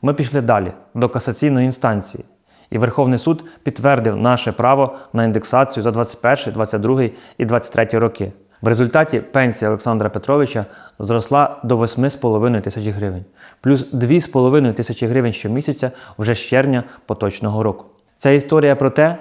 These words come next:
що не можна зупинятися на півдорозі. Ми боремось до кінця, через три інстанції, якщо треба, і використовуємо всі можливості, щоб клієнт отримав результат.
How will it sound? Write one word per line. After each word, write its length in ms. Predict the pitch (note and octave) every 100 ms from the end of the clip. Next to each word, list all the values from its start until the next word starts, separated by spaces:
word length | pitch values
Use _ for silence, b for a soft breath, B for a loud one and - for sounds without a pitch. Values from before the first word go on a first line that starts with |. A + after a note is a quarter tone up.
| -
що 180 | - C3+
не 120 | C3
можна 280 | C#3 A#2+ A2
зупинятися 640 | G#2 A2+ B2 C3+ A#2+ A#2+ -
на 140 | A#2
півдорозі. 580 | G#2 G#2+ A2+ A2 F#2 F#2+ _ B B
Ми 100 | B2+
боремось 460 | A#2+ D#3+ D3 C#3+
до 200 | - A#2
кінця, 420 | B2 C3 A#2+ G#2 F2+ b b
через 240 | - A#2+ B2+
три 160 | C#3+
інстанції, 540 | E3 E3 C3+ A2 G2 G2+
якщо 240 | G2+ -
треба, 340 | - G#2+ F#2+ F#2+ B B B
і 80 |
використовуємо 680 | A#2+ A#2+ B2 A#2 C3+ B2 A#2+
всі 240 | A#2 - E3+
можливості, 540 | D#3 C3 A#2 A#2 -
щоб 200 | - G#2+
клієнт 420 | A2 G#2+ B2+ C#3 B B B
отримав 440 | G#2+ A2 G#2+ G2+
результат. 540 | G#2 G2+ G#2+ A2 F#2+